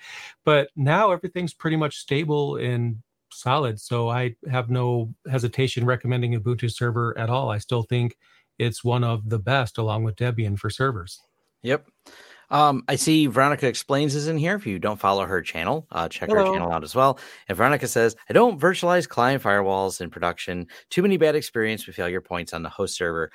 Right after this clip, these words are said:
Speaker 2: Uh, we actually had a really weird one. It was really annoying. Uh, someone with a virtualized firewall, you couldn't ping some devices and some devices couldn't talk to the firewall. We don't know why. We do know what the solution was.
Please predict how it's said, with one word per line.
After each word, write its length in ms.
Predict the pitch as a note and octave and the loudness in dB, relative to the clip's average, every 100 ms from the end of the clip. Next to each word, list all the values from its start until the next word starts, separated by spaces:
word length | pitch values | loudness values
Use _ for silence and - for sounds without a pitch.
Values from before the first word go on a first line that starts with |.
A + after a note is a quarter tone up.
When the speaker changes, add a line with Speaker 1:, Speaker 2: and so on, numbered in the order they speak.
| - - _ C3+ | -20 -20 _ -2
Speaker 2:
Uh, 60 | |
we 120 | D#3 | 2
actually 220 | A#3 - C#4 | 0 0 2
had 80 | |
a 40 | A3+ | 2
really 600 | F2+ E2+ A#2 A#2 A2+ G#2+ | 2 -4 -2 0 0 -2
weird 280 | F#2+ G#2 A2 | 0 0 0
one. 200 | F2 E2 | -4 -4
It 100 | F2+ | -8
was 160 | F2 | -8
really 200 | E2 D#2+ | -8 -6
annoying. 480 | E2+ A2+ C3+ F2+ E2 - - _ | -2 0 0 -2 -8 -16 -20 _
Uh, 120 | G2 | -4
someone 260 | - A2+ A2+ | -2 -2 0
with 120 | G#2+ | -2
a 40 | |
virtualized 460 | G2+ G#2 - F#2 E2+ | 0 -2 -2 -4 -2
firewall, 460 | C#3 C#3+ C#3 C#3 - _ _ | -2 0 0 -2 -6 _ _
you 120 | D3 | -4
couldn't 440 | C3 - E3+ F3 - | -4 -2 -2 -4 -12
ping 520 | _ F3+ F#3 A2 G#2 A2 | _ -4 -2 -2 -6 -10
some 300 | - - B2+ | -8 -2 -2
devices 500 | D3 A2+ G2 - A#2+ - | -2 -4 -4 -6 -10 -8
and 100 | A2+ | -6
some 180 | A2+ A#2 | -4 -2
devices 380 | G#2 F#2+ F2+ A2 | -2 -4 -6 -8
couldn't 240 | F#2+ D#2 | -8 -8
talk 200 | F2+ F2 | -10 -6
to 100 | A#2 | -6
the 60 | A2 | 0
firewall. 420 | E3+ D#3+ E2+ - _ | 2 2 0 -6 _
We 80 | F#3 | 0
don't 260 | G3+ G3+ | 2 2
know 120 | F3+ | 2
why. 500 | E3+ B2 G#2 E2+ D2 _ _ - - | 2 2 0 0 -8 _ _ -20 -10
We 100 | A#2+ | -6
do 220 | A2 F3+ A#3+ | -2 0 4
know 120 | D3+ | 4
what 140 | B2 | 2
the 80 | A#2+ | 0
solution 440 | - D3 G#3+ G#2 | -2 0 0 -4
was. 280 | F2+ D2+ - | -6 -8 -12